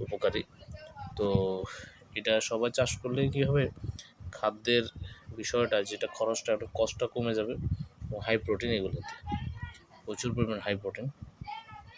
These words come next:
ঠিক আছে। মুরগিগুলো মাংসে বৃদ্ধি হয়, ডিম, অতিরিক্ত ডিম পাড়ে বা ডিমের ঘাটতি হয় না ডিম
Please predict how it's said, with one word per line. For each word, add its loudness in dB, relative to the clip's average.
ঠিক 0
আছে। -2
মুরগিগুলো 2
মাংসে 2
বৃদ্ধি 2
হয়, 6
ডিম, 6
অতিরিক্ত -2
ডিম 2
পাড়ে 6
বা 6
ডিমের 4
ঘাটতি -2
হয় 4
না 4
ডিম 2